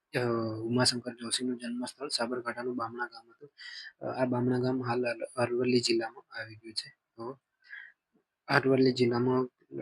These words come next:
આવશે. સાબરકાંઠાના, અ, આસોડી-, આરસોડિયા ખાતે એશિયા ખંડનો સૌથી મોટો ચિનાઈ માટી-, માટીનો જથ્થો આવેલો છે. એટલે કે જે સાબરકાંઠા જિલ્લામાં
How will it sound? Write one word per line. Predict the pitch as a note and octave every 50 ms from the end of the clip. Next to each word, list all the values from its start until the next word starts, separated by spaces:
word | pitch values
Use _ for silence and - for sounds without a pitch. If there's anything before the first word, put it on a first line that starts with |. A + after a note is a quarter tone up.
| B2+ - _ _ _ _ _ _ _ _ - - -
આવશે. | B2 - - - - E3 - - _ _ - - - - -
સાબરકાંઠાના, | - B2 A#2+ C3 C3 C3+ C3+ B2+ B2+ C3 B2+ B2+ B2+ B2+ C#3 C3 - _ _ _ _ -
અ, | C3+ B2+ B2 A#2+ A#2+ A#2+ A#2 - - _ _ -
આસોડી-, | - C#3 - - C#3 C3+ C#3 - - - -
આરસોડિયા | B2+ A#2+ B2 - - C3+ B2+ B2+ C3 C3 B2+
ખાતે | B2 A#2+ A2+ A2+ - - B2+
એશિયા | B2 B2+ B2+ A#2+ - - - B2 B2
ખંડનો | - - A#2+ A#2+ B2 B2 A#2+
સૌથી | A#2 - A#2+ A2+ - - B2
મોટો | B2 A#2+ - B2+
ચિનાઈ | A#2 - - B2 B2 B2
માટી-, | B2 A#2+ A#2+ A#2+ A#2 - - - _ _ - B2
માટીનો | B2 A#2+ - B2+ B2 B2+ C3+
જથ્થો | C3+ C3 B2 A2 - _ - A#2
આવેલો | A2 A2 A2 A2 A2
છે. | G#2+ -
એટલે | A2 A#2 A#2+
કે | A#2 A#2+
જે | A#2 B2 A#2+ - - - - - - - - - - - -
સાબરકાંઠા | - - B2 A#2+ C3 C3 - C3 B2+ C#3 D3
જિલ્લામાં | B2+ B2 B2 B2 A#2+ B2+ C3+ - - - _